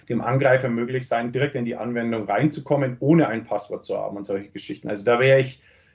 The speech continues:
hätte ich direkt, ähm, große Ohren, um zu gucken, oh, warum hat man denn,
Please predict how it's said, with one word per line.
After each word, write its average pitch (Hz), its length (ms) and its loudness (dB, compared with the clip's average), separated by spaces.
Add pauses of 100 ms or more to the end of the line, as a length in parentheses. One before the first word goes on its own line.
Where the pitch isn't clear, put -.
(200)
hätte 127 180 0
ich 156 120 0
direkt, 151 440 4
ähm, 131 440 2 (560)
große 160 540 2
Ohren, 175 360 8
um 160 140 2
zu 147 180 -6
gucken, 180 380 -6
oh, 214 460 -2 (120)
warum 127 480 0
hat 143 160 0
man 135 180 -2
denn, 131 340 -4